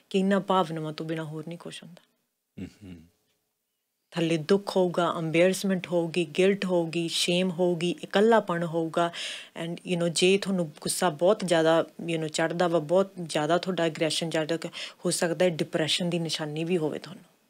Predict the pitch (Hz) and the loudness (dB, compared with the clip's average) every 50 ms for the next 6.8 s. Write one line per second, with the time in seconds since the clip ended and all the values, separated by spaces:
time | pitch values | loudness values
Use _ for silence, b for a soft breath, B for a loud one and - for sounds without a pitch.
0 | _ _ _ _ _ _ _ _ _ _ - 104 92 - - 87 87 82 80 80 | _ _ _ _ _ _ _ _ _ _ -12 -12 -12 -10 -10 -12 -12 -12 -14 -16
1 | _ _ _ _ _ _ _ _ _ _ _ _ _ _ - - - _ _ - | _ _ _ _ _ _ _ _ _ _ _ _ _ _ -20 -20 -20 _ _ -8
2 | 110 98 104 110 - 120 110 101 107 95 101 101 95 95 - - 101 87 85 87 | -2 2 2 4 4 4 4 4 4 4 4 2 0 0 -2 0 0 0 -2 -4
3 | 87 95 104 147 190 202 185 196 247 226 190 - - 170 - 170 170 170 175 - | -6 -8 -8 -8 -8 -2 0 2 2 2 0 -2 -4 -4 -2 -2 0 0 2 0
4 | - 151 170 - B B B 185 180 175 156 139 196 - - - - - - 180 | 0 -2 -4 -14 B B B -12 -8 -6 0 0 0 0 -2 -14 -12 -6 -4 -4
5 | - - _ - - 190 165 160 190 180 180 180 170 - - 165 170 170 175 170 | -6 -6 _ -10 -6 -4 2 4 4 4 4 4 0 -2 -4 -4 -4 -4 -4 -6
6 | 196 - - - 214 202 _ _ 151 - 190 196 220 262 254 | -8 -10 -14 -18 -20 -20 _ _ -6 0 4 6 6 4 4